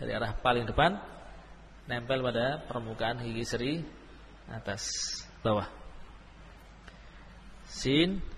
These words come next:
sod, nah, bod. Bod. Dari mana? Tepi lidah kiri atau kanan dengan geraham-geraham, ya. Permukaan geraham,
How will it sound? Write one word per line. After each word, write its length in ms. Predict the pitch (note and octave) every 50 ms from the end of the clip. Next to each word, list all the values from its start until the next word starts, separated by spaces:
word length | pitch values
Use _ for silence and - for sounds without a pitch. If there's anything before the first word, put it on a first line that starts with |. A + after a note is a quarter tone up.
| - - - -
sod, 400 | - - B2+ C3+ D#3 F3 E3+ - - - -
nah, 320 | - A2 G#2+ G2+ G2 G2+ - - B2+ B2
bod. 480 | A#2+ C3 D#3+ F3 F3+ F#3 F#3 F3+ C#3+ C#3+ B2 A#2 - - - - - - - - - - - - - - - - - - - - - - - - - - - - - - - - - -
Bod. 640 | - C3 B2 C#3+ D#3 E3 E3+ F3 F3+ F3+ F3+ E3+ E3 C#3+ A#2+ A2 G#2 G#2 - - - - - - - - - - - - - - - - - - - - - - - - - - -
Dari 160 | - B2+ C3+
mana? 320 | C3+ C#3 C3+ C#3 C#3 C#3+ D3+ - - - - - - - - - - - - - - - F3
Tepi 220 | E3 E3 E3 D#3
lidah 480 | C#3+ C#3 B2+ A#2+ A#2+ A2+ G#2 G2+ G2+ - - - - - - - - - - - - - - -
kiri 480 | C#3 D3 C#3+ D3 D3 D3 C#3+ D3 - -
atau 160 | A#2 A2+ A#2
kanan 560 | A2+ C3 C3+ C3+ C#3 C#3 C#3 C#3 C#3 C3+ B2+
dengan 240 | A#2+ A#2+ A#2 A#2 A2+
geraham-geraham, 800 | - - B2 C3+ C#3 C3+ B2 A2 A2 A#2+ A#2 A#2 G#2+ G#2 G2+ - - - - - - - - - - -
ya. 240 | G#2 G#2 G#2+ A#2 - - - - - - - - - - - - - - - - - - - - - - -
Permukaan 480 | - C3+ B2 B2+ B2 B2 B2 A#2 B2 B2
geraham, 400 | A#2+ A#2+ A#2 A#2+ D3+ F3 F#3